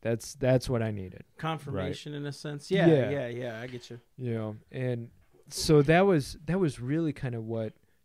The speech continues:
Speaker 1: carried me through, was doing my best to trust that I just, I didn't know and accepting that, you know.
Speaker 2: So, so now m-,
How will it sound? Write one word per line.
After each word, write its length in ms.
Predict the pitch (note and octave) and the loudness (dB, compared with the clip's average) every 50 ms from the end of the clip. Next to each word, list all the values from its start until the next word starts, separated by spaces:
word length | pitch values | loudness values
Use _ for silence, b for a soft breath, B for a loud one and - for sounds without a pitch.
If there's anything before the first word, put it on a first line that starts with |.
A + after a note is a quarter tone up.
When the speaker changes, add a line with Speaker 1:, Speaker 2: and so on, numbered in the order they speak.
| _ _ | _ _
Speaker 1:
carried 260 | - C3+ C3 B2+ A#2+ | -2 0 2 2 0
me 120 | A#2+ A2+ | -2 -6
through, 320 | G2+ - - A#2+ A#2+ A#2 A#2 | -8 -6 -4 -4 -2 -2 -2
was 320 | A2 G#2+ G#2 G2 F#2+ - - _ _ _ _ _ _ _ _ _ _ _ _ _ C#3 A#2+ _ | -4 -4 -4 -6 -8 -12 -18 _ _ _ _ _ _ _ _ _ _ _ _ _ -20 -12 _
doing 300 | - C3+ C#3 D3+ D3 C#3+ | -2 0 0 0 0 0
my 100 | C3+ B2 | -2 -2
best 360 | A#2+ A#2 A#2 A#2 A#2+ - - | -2 -2 -4 -4 -4 -8 -12
to 100 | - G#2 | -16 -16
trust 380 | - - - A2+ A2 G#2+ - - | -12 -8 -8 -8 -8 -8 -10 -12
that 120 | G#2 G2 | -10 -10
I 80 | G#2 G2 | -10 -10
just, 260 | F#2+ G#2+ G2 - - - | -10 -10 -12 -12 -14 -14
I 80 | - G#2+ | -16 -12
didn't 380 | F#2+ G#2 F#2+ F#2+ F#2 F2+ - | -12 -12 -12 -12 -16 -16 -16
know 300 | F#2 F#2 F2 D#2+ D#2+ D#2 _ _ _ _ _ _ _ _ _ _ _ _ _ _ _ _ _ _ _ _ _ | -14 -14 -14 -14 -14 -20 _ _ _ _ _ _ _ _ _ _ _ _ _ _ _ _ _ _ _ _ _
and 300 | - G2+ G2 G2 G2+ - A#2+ | -12 -10 -10 -10 -12 -14 -14
accepting 720 | G#2+ F#2+ - - - - F#2+ F#2 - - F2 F#2 G#2 - - | -16 -14 -14 -12 -10 -10 -10 -10 -12 -14 -18 -16 -18 -20 -20
that, 220 | - - - - _ _ _ _ _ _ _ _ - | -20 -20 -20 -20 _ _ _ _ _ _ _ _ -20
you 100 | - - - | -20 -20 -20
know. 160 | - - - G#2 G#2 _ _ _ _ _ _ _ _ _ _ _ _ _ _ _ | -20 -20 -20 -20 -20 _ _ _ _ _ _ _ _ _ _ _ _ _ _ _
Speaker 2:
So, 680 | _ - - - - - C3 C3 C3 C3+ C#3 C3 C3 - - | _ -18 -18 -16 -12 -12 -10 -10 -10 -10 -10 -12 -14 -16 -20
so 240 | C#3+ - - - C#3+ | -20 -18 -12 -10 -10
now 600 | C3+ C#3 D3 D3 D3+ D3+ D3 C#3+ C#3 C3 B2+ B2 _ _ _ _ _ _ _ _ _ _ _ _ _ _ _ _ _ _ - | -8 -8 -8 -8 -6 -6 -6 -6 -6 -8 -10 -14 _ _ _ _ _ _ _ _ _ _ _ _ _ _ _ _ _ _ -18
m-, 140 | C#3+ C#3 | -18 -18